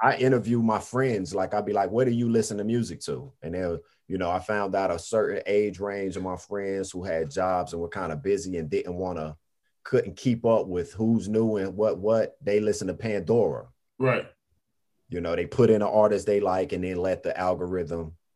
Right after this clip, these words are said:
Speaker 2: Set it up. Right.
Speaker 1: set up their music, you know. I found out the shorties was, like, the teens and stuff was listening to SoundCloud.
Speaker 2: Yeah.
Speaker 1: You know, um, YouTube's the biggest streaming platform.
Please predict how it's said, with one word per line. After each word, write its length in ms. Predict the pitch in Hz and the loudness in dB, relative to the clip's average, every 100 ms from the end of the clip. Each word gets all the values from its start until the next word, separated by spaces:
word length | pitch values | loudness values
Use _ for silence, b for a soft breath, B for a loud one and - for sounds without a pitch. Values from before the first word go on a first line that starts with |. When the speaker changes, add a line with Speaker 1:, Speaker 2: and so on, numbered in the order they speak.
| _ | _
Speaker 2:
Set 260 | - 135 120 | -6 -2 0
it 60 | 113 | 0
up. 240 | 110 - - | -4 -8 -14
Right. 220 | 107 104 - _ - | -8 -8 -10 _ -4
Speaker 1:
set 160 | 92 98 | 0 2
up 220 | 92 - | 0 0
their 140 | 92 95 | 0 0
music, 440 | 98 80 - - | -2 -4 -8 -10
you 60 | 85 | -6
know. 280 | 69 69 - b b b b | -6 -8 -12 b b b b
I 80 | - | -8
found 320 | - 107 101 | 0 0 2
out 160 | 98 92 | 0 0
the 60 | - | -4
shorties 680 | - 131 139 113 104 - 92 | 4 10 10 8 0 -6 -2
was, 280 | 92 - | -2 0
like, 180 | 90 87 | -2 -2
the 80 | 82 | -2
teens 420 | - 120 131 110 | -2 0 0 0
and 100 | 98 | -4
stuff 260 | - 101 92 | -2 0 -2
was 120 | 85 | -4
listening 380 | 98 95 98 90 82 | -2 -2 -4 -4 -6
to 40 | |
SoundCloud. 840 | 78 113 117 90 90 71 52 50 - _ _ | -2 0 0 -2 -4 -6 -6 -10 -18 _ _
Speaker 2:
Yeah. 240 | 131 139 135 - _ _ - | 2 2 2 -12 _ _ -8
Speaker 1:
You 120 | 87 | -4
know, 280 | 78 76 73 - _ _ _ - | -2 -4 -6 -12 _ _ _ -8
um, 480 | 82 80 73 69 71 _ _ _ _ _ _ 82 | -2 -2 -2 -6 -10 _ _ _ _ _ _ -2
YouTube's 640 | 101 143 143 113 104 92 | 4 4 6 2 2 -2
the 80 | - | 2
biggest 300 | 123 120 - | 4 4 0
streaming 300 | 95 78 73 | -4 -4 -4
platform. 560 | 82 67 - 69 57 | -4 -6 -6 -10 -10